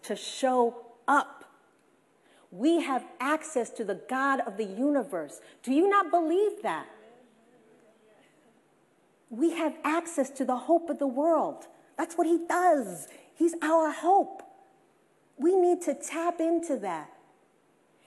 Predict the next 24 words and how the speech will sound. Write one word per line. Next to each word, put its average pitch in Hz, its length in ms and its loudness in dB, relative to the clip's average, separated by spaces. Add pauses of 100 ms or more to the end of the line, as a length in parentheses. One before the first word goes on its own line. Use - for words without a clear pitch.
(120)
and 247 160 0
to 262 300 -2
ask 349 420 2
him 196 340 -6 (300)
to 240 220 -2
help 349 500 2
us 180 340 -4 (240)
to 247 100 -4
be 269 200 2
an 247 140 0 (100)
active 330 500 -2
participant 254 800 -4 (220)
in 247 160 2
the 226 80 0
work 311 440 2
that 254 120 0
he's 262 220 -2
doing, 262 440 0 (420)
to 269 340 -2
ask 330 460 -2 (160)
God 294 380 -2 (2000)
to 254 140 -2
remind 262 680 6
us - 280 -6